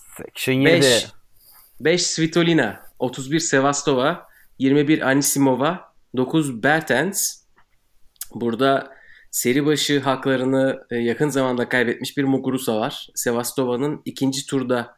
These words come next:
Speaker 2: rakibi olabilecek yerde. Sevastova'nın ilk turdaki rakibi de Tomljanovic. Avustralya'nın, e, yeni gözdesi.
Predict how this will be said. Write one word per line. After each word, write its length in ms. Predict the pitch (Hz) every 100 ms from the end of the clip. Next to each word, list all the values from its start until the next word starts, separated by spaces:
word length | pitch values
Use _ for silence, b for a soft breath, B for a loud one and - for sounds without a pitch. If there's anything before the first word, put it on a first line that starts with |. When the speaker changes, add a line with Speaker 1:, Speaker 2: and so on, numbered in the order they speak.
| -
Speaker 2:
rakibi 260 | 113 117 117
olabilecek 540 | 110 107 107 107 110
yerde. 400 | 107 104 147 180 B B B B B -
Sevastova'nın 540 | 131 120 - 175 175 -
ilk 220 | 196 -
turdaki 400 | 170 143 139 -
rakibi 300 | 135 131 135
de 220 | 202 202
Tomljanovic. 680 | 156 151 156 147 117 160 - - - _ _ _ _ -
Avustralya'nın, 840 | 113 117 - 123 123 123 123 131 -
e, 100 | 113
yeni 500 | 113 107 113 117 117
gözdesi. 640 | 117 107 104 - 143 160